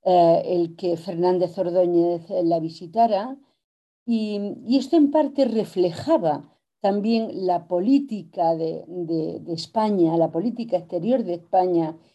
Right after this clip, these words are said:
que era una política de bastante comprensión hacia China, hacia lo que China estaba haciendo.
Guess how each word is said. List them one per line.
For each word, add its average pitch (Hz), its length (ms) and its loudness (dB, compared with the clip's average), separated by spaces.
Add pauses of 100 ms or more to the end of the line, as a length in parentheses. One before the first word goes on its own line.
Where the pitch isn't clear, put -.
(240)
que 262 100 2
era 277 100 6
una 262 160 2
política 214 560 -2 (520)
de 240 160 4
bastante 240 600 2
comprensión 190 1040 2
hacia 165 460 -2
China, 165 420 0 (260)
hacia 220 280 4
lo 226 120 4
que 220 140 -2
China 220 280 0
estaba 165 320 -2
haciendo. 156 500 -14